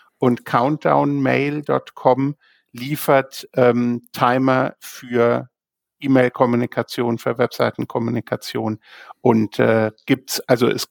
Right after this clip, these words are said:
gibt's natürlich auch in der kostenpflichtigen Version, aber schon die kostenlose ist ausgesprochen hilfreich und wir setzen das bei uns auch ein und, äh, ja, das war mal ein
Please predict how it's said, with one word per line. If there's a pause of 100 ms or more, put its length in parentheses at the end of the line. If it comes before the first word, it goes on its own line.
gibt's
natürlich
auch
in
der
kostenpflichtigen
Version,
aber
schon
die
kostenlose
ist
ausgesprochen (400)
hilfreich
und
wir
setzen
das
bei
uns
auch
ein
und,
äh, (500)
ja, (100)
das
war
mal
ein